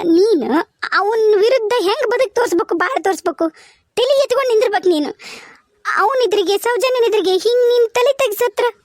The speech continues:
ಎಲ್ಲ ಸರಿ ಹೋಗುತ್ತಾನೆ? ಹೇಳ್ ನೋಡೋಣ. ಅಯ್ಯೋ ಅಮ್ಮ, ಇದು ನೀನ್ ನನಗ, ನೀನ್ ನನಗ ಈ ಬೋಧನೆ ಮಾಡಂತ ಹೊತ್ತಲ್ಲ. ಬೋಧನೆ ಮಾಡಿದ್ರು ನನಗ್ ತಿಳ್ಕೊಳೋ ಪರಿಸ್ಥಿತಿ ಇಲ್ಲ. ಎಲ್ಲ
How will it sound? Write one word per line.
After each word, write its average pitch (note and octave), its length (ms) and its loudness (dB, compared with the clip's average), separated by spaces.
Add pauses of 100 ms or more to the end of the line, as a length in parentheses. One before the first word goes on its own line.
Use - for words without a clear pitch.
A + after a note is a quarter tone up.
(100)
ಎಲ್ಲ A#4+ 220 0
ಸರಿ B4 200 0
ಹೋಗುತ್ತಾನೆ? B4+ 340 0
ಹೇಳ್ B4 200 2
ನೋಡೋಣ. B4+ 400 -4 (1000)
ಅಯ್ಯೋ E4+ 340 0 (240)
ಅಮ್ಮ, F4+ 420 0 (840)
ಇದು G4 180 0
ನೀನ್ G4+ 300 2
ನನಗ, G4 300 0 (680)
ನೀನ್ A4 260 2
ನನಗ A4 600 0 (400)
ಈ F#4 120 0
ಬೋಧನೆ A#4 480 0
ಮಾಡಂತ G#4+ 420 0
ಹೊತ್ತಲ್ಲ. F#4+ 680 0 (800)
ಬೋಧನೆ F4+ 480 0
ಮಾಡಿದ್ರು F4 580 -2
ನನಗ್ F4 400 -2
ತಿಳ್ಕೊಳೋ F4+ 500 -2
ಪರಿಸ್ಥಿತಿ F4 560 -2
ಇಲ್ಲ. F4+ 160 -2
ಎಲ್ಲ F#4 360 2